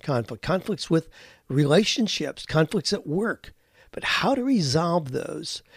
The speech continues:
She talks about a concept that I really love called the third eye, a third, third ear, rather, the third ear, where you're listening, uh, beyond the ability that we normally think we've got with our two ears. The third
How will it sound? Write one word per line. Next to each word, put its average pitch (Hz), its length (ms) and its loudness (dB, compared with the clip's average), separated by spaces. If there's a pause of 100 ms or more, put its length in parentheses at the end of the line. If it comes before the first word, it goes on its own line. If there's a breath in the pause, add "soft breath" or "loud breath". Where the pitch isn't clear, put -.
(140 soft breath)
She - 140 -4
talks 214 280 6
about 156 220 6
a - 60 0
concept 151 400 2
that 120 100 0
I 110 60 -4
really 131 540 4
love 123 360 2
called 127 240 6
the 120 80 -2
third 147 420 4 (120)
eye, 139 480 -4 (400 soft breath)
a - 40 -2
third, 170 360 6
third 175 320 6
ear, 208 280 4
rather, 131 320 4
the 139 160 0
third 160 320 4
ear, 170 220 2
where 139 140 4
you're 139 260 4
listening, 139 680 0 (400 loud breath)
uh, 143 80 2
beyond 147 580 4
the 294 60 6
ability 160 540 4
that 135 120 -2
we 135 160 0
normally 151 480 2
think 147 260 -2
we've 123 220 -2
got 120 380 -2
with 127 160 -2
our 120 100 2
two 123 260 0
ears. 120 300 -4 (260 loud breath)
The - 100 -2
third 180 440 2